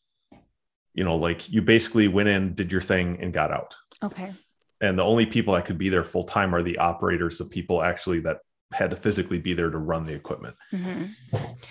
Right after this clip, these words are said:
Speaker 1: Um,
Speaker 2: That's the same at where my husband worked. Um, you know, they used to go into the floor, I guess, if you will, um, into the clean rooms and stuff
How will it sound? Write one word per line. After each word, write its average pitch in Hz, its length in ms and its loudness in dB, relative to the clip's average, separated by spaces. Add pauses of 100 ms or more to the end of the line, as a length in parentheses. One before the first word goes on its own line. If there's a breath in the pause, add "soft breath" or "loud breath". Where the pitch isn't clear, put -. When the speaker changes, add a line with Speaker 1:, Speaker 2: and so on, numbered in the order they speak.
(120)
Speaker 1:
Um, 87 220 4
Speaker 2:
That's 262 200 2
the 320 100 0
same 254 240 4
at 233 220 4
where 226 160 4
my 202 140 2
husband 202 380 0
worked. 175 400 -2
Um, 175 320 4
you 214 100 0
know, 208 100 4
they 214 120 4
used 220 320 0
to 226 80 2
go 214 260 6
into 214 460 0
the 180 420 2
floor, 190 480 2
I 196 80 2
guess, 196 260 0
if 196 140 -6
you 202 100 2
will, 190 340 2 (440 soft breath)
um, 190 220 4
into 202 200 0
the 190 60 -2
clean 220 280 2
rooms 202 300 2
and 202 100 -2
stuff 202 440 0